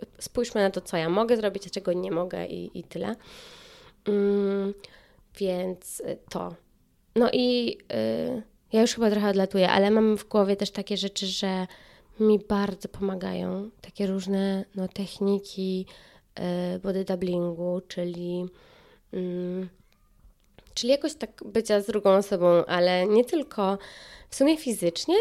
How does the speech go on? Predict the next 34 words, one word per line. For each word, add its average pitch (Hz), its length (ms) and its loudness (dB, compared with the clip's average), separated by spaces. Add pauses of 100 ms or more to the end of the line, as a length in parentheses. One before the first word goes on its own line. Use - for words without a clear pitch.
tylko 349 160 -6
też 269 200 -4
rozliczania 190 800 0
się. 269 340 -2 (240)
To 202 100 0
już, 190 240 -2 (140)
to 208 80 -2
już 202 140 -4
chyba 196 180 0
nie 190 120 6
wiem, 175 160 4
czy 185 120 -2
może 185 200 2
być 175 180 -6
liczone 185 320 4
jako 175 220 2
body 175 240 2
doubling, 175 580 0
bo 175 80 -2
chyba 175 240 -2
z 165 60 -8
definicji 180 540 0
nie 175 220 4
jest, 240 320 0
ale, 196 500 2 (600)
ale 208 200 6
też 202 140 -4
takiego, 185 640 0 (720)
y, 202 40 -2
rozliczania 202 680 4
się, 185 220 0
gdzieś 196 240 -4
tego, 202 460 2 (540)
mm, 185 580 2